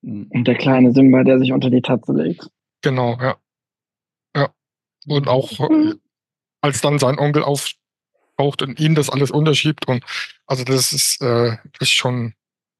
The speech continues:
Speaker 3: ziemlich heftig, das Ding, ja. Ja.
Speaker 1: Braucht jemand ein Taschentuch?
Speaker 3: <laughs> Ja.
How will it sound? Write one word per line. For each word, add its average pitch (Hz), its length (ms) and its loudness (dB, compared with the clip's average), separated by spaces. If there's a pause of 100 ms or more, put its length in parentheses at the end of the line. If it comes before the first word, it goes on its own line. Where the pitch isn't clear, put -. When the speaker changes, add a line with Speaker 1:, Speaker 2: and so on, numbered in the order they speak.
Speaker 3:
ziemlich 123 340 -4
heftig, 120 280 -6
das 123 180 -4
Ding, 139 260 -8
ja. - 100 -8 (2750)
Ja. 127 160 0
Speaker 1:
Braucht 104 280 -14
jemand 107 240 -4
ein 113 80 -2
Taschentuch? 113 580 -4 (720)
Speaker 3:
<laughs> 175 800 0 (500)
Ja. 147 320 2